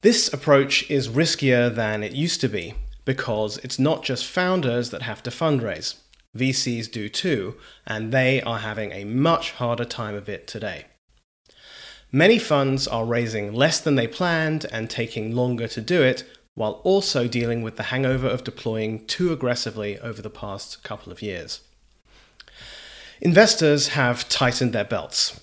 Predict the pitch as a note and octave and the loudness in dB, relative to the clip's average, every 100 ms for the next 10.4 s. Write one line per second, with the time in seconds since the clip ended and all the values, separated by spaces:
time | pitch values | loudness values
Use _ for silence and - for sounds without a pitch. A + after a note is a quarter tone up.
0 | - - - F3+ F#3 F#3+ F3 D3 B2 D3+ | -4 0 4 6 6 6 4 4 6 4
1 | E3+ D3+ - A#2 A#2 A2+ B2 A#2+ A#2 G#2+ | 4 -2 0 0 0 0 0 0 -2 -4
2 | G#2 A2 A2+ A2+ A2+ - A2+ G#2+ G2+ G#2 | -2 -2 -2 -2 0 -2 -4 -4 -6 -6
3 | E3 F3+ B2+ A#2+ B2 - A2+ A2 A2 - | -2 0 2 2 0 -2 -4 -6 -4 -4
4 | A#2 - A#2 G#2+ G#2+ G#2+ F#2 F#2+ F#2+ G#2+ | -4 -4 -4 -6 -6 -6 -8 -12 -8 -8
5 | G2+ - - - _ _ _ - - - | -8 -8 -12 -16 _ _ _ -20 -20 -20
6 | - - _ - A#3+ A#3+ A3+ G#3+ C#3+ C3+ | -20 -20 _ 2 4 4 2 0 -2 -2
7 | - G#3+ A3 G#3+ F#3+ F3+ E3 D3 C3+ - | 0 2 2 0 -2 0 2 2 0 0
8 | D3 D#3 C#3 A2+ A2+ B2+ C#3 E3+ - B2+ | 0 0 0 -2 -4 2 4 2 0 -2
9 | A#2+ F3+ E3 D3 B2+ A#2 A#2 G#2+ - C#3 | 2 4 6 4 2 -2 -4 -6 -6 -4
10 | F3+ C#3+ A2+ A#2+ | 0 0 0 -4